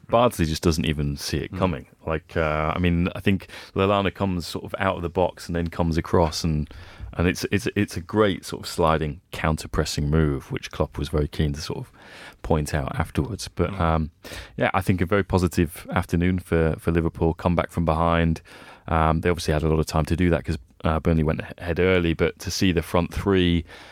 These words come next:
Speaker 1: a little bit like the, the Watford game where Salah doesn't get on the score sheet, but Salah played very well, um, I thought, in terms of just, you know,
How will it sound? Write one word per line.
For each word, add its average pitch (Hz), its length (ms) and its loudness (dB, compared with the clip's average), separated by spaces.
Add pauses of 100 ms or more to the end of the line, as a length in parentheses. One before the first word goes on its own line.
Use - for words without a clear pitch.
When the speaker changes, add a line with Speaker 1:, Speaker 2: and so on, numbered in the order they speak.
(200)
Speaker 1:
a 104 80 2
little 202 200 4
bit 160 140 4
like 113 240 2
the, 104 260 2
the 104 100 2
Watford 110 400 0
game 85 240 4
where 82 100 4
Salah 110 360 2
doesn't 101 240 2
get 87 120 2
on 90 100 0
the 82 80 -2
score 117 320 0
sheet, 76 360 -4 (340)
but 82 80 -2
Salah 92 220 2
played 85 420 2 (240)
very 90 300 2
well, 85 420 2 (140)
um, 76 500 0
I 80 140 0
thought, - 300 -4
in 85 80 -4
terms 82 280 2
of 80 80 2
just, - 480 -2
you - 100 4
know, 69 120 0